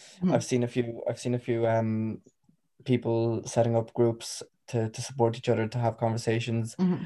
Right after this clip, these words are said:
Speaker 2: I've seen Zoom links flying around Facebook to, to join on this night, that night, to have some fun here, have some fun here, have some chat and stuff. So,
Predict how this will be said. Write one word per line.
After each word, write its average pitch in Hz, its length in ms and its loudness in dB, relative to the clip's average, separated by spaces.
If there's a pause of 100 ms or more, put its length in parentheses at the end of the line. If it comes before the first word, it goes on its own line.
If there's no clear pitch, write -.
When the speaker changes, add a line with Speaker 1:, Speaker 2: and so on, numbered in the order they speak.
(160)
Speaker 2:
I've 120 140 0
seen 117 260 -10
Zoom 120 240 8
links 110 220 2
flying 120 380 10
around 117 280 8
Facebook 120 600 4
to, 117 260 2
to 117 140 -6
join 120 500 8 (160)
on 120 140 4
this 123 200 2
night, 117 220 4
that 120 220 6
night, 117 220 4
to 123 60 -6
have 117 240 0
some 120 200 2
fun 120 200 4
here, 120 340 2
have 117 200 2
some 120 160 -4
fun 117 240 0
here, 120 240 0
have 120 180 0
some 117 200 -4
chat 113 260 2
and 117 160 -4
stuff. 117 280 4
So, 117 320 6